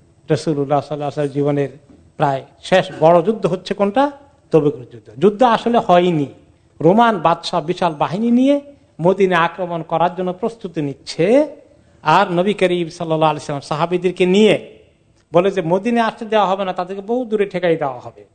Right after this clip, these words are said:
আল্লাহর হুকুম এটাই যে তোমরা আসো। তিনি মুসলমানদেরকে নিয়ে গেলেন বিরাট বাহিনী নিয়ে, এবং অনেক বড় স্যাক্রিফাইস করতে আ-, আ-, আবেদন করেছেন,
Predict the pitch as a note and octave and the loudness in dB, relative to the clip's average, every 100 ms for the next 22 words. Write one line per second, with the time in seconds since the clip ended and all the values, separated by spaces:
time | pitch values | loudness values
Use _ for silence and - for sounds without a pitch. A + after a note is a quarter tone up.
0 | _ _ _ _ _ _ _ _ - E3 | _ _ _ _ _ _ _ _ -2 0
1 | D#3+ C#3+ D#3 E3+ D#3 D#3+ A3 A3 F#3 E3+ | 0 -4 -8 -12 -6 -2 -2 -2 -4 -2
2 | D#3 C#3 - C3+ - _ _ _ _ _ | 0 -2 -4 -10 -16 _ _ _ _ _
3 | _ _ - D3 C#3+ C#3 D#3 D3 C#3+ D3+ | _ _ -6 -4 -4 -4 -6 -4 -4 -2
4 | D3 C#3 C#3+ C#3 D#3+ C#3 C#3+ C#3+ F#3+ A3 | -2 -2 -4 0 0 0 -2 -4 -2 0
5 | B3+ C#4+ F#3 F3+ F3 - A#3 A3 C3+ D3+ | 2 0 -2 -4 -4 0 2 2 0 4
6 | G3 B3+ A#3+ G#3+ - - _ _ _ - | 6 6 4 0 -8 -20 _ _ _ -2
7 | F#3 F#3 D#3+ F3 E3 E3 - - E3 E3 | -2 -2 -2 0 0 -2 -8 -6 -4 -2
8 | D3+ - - - D3+ - - D#3+ D#3+ F3 | -4 -8 -20 -14 -14 -12 -4 -2 -2 0
9 | D#3+ E3 A3 G#3+ E3+ D#3 - D#3 D3 C3 | 0 2 0 -2 -4 -4 -6 -6 -6 -10